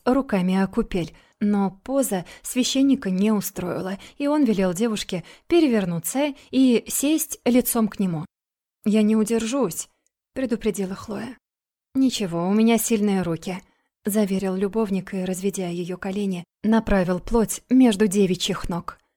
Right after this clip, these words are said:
Она легко проникла внутрь и, не встречая препятствий, ритмично погружалась всё глубже, пока не достигла предела. "И не только руки", подумалось девушке, когда священник усилил напор, не позволяя продышаться.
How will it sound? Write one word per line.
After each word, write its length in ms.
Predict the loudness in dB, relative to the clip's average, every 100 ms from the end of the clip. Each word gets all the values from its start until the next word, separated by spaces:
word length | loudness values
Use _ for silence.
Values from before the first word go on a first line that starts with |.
| _
Она 420 | -2 2 4 4 2
легко 320 | 0 0 -2
проникла 480 | 0 0 0 -2 -8
внутрь 420 | -8 -10 -10 -12 -14
и, 80 | -4
не 100 | 0
встречая 500 | 0 0 -4 -2 -2
препятствий, 640 | -2 -2 -2 -2 -2 -4 -4 -6
ритмично 600 | 0 0 2 0 0 -4
погружалась 640 | -2 -4 -4 -4 -4 -6
всё 200 | -6 -8
глубже, 460 | -6 -6 -6 -6 -8 -12 _
пока 440 | -10 -6 -6 -6 -4
не 180 | 2 2
достигла 420 | 2 -4 -8 -8
предела. 520 | -8 -10 -10 -10 -12 -14 _ _ _ _ _
"И 200 | 0 2
не 140 | 2 0
только 320 | -2 -4 -4
руки", 400 | -4 -6 -8 -8 _
подумалось 480 | -6 -4 -2 -4 -4
девушке, 400 | -2 -4 -4 -8
когда 260 | -8 -6 -6
священник 600 | -4 -6 -2 0 -2 -6 -20 -4
усилил 480 | -2 0 0 0 0
напор, 400 | -2 -2 -4 -4 -6
не 180 | 2 2
позволяя 480 | 2 -2 -2 -2 -4
продышаться. 800 | -4 -6 -6 -6 -8 -8 -12